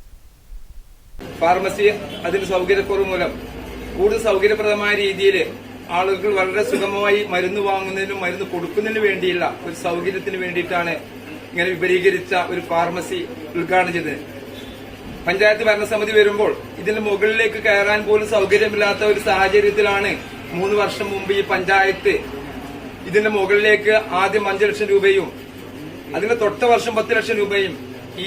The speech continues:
ഇരുപത്തിമൂന്ന് ഇരുപത്തിനാല് പത്ത് ലക്ഷം രൂപയും അനുവദിച്ചാണ് ഇതിന്റെ മുകളിലുള്ള എ സി അടക്കമുള്ള സംവിധാനങ്ങൾ ഒരുക്കിയിട്ടുള്ളത്. അതോടൊപ്പം തന്നെ ഹെൽത്ത് ഗ്രാന്റ് ഉപയോഗിച്ച് ഏറ്റവും ഇടുങ്ങിയ രീതിയിൽ നടക്കുന്ന ലാബ് വിപുല-,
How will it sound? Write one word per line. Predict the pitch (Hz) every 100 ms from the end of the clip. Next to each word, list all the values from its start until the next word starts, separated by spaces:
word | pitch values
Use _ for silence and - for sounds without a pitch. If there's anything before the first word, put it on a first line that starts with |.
| 202
ഇരുപത്തിമൂന്ന് | 202 - 208 208 202
ഇരുപത്തിനാല് | 202 202 202 196
പത്ത് | 196 196
ലക്ഷം | 196 208 190
രൂപയും | 185 190 185 - 175
അനുവദിച്ചാണ് | 180 185 190 190 190 185
ഇതിന്റെ | 180 185 185
മുകളിലുള്ള | 170 185 190 190 190 190 - 170
എ | 170
സി | 190
അടക്കമുള്ള | 175 175 202 185 180 185
സംവിധാനങ്ങൾ | 175 175 185 185 185 185 170
ഒരുക്കിയിട്ടുള്ളത്. | 170 180 160 147 - - - - - - - -
അതോടൊപ്പം | 180 214 240 233 233
തന്നെ | 226
ഹെൽത്ത് | 202 - 226
ഗ്രാന്റ് | 220 214 233
ഉപയോഗിച്ച് | 208 214 202 208 - 202 - - - - - - -
ഏറ്റവും | 196 - 247 240 - 220
ഇടുങ്ങിയ | 190 233 247 247 233
രീതിയിൽ | 233 233 233 233 214
നടക്കുന്ന | 208 208 214 208 196
ലാബ് | 190 208 208 180 - - - - - - 190
വിപുല-, | 196 233 233